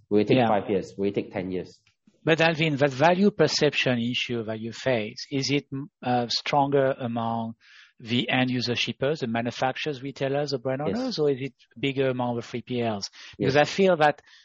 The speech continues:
Speaker 2: as you focus also, because you kind of, you kind of have a dual sale process,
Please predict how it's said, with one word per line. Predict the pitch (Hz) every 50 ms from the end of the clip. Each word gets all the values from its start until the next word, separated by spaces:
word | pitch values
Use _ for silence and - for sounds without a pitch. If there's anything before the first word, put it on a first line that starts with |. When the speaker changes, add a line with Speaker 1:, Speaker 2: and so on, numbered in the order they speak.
| _ _ _
Speaker 2:
as | - 156 160 143
you | 156 160
focus | - - 180 180 - 196 196 160 - -
also, | 165 160 170 - - - 151 143
because | 139 123 127 - 147 127
you | - 147
kind | - - 180 180
of, | 165 135 - -
you | _ - 139 139 143
kind | - - 170
of | 160 135
have | 135 139 127 120 127
a | 131
dual | 123 - 139 139 139 131 127
sale | 123 - - 135 135 143
process, | - - - 117 110 - - 107 104 107 101 -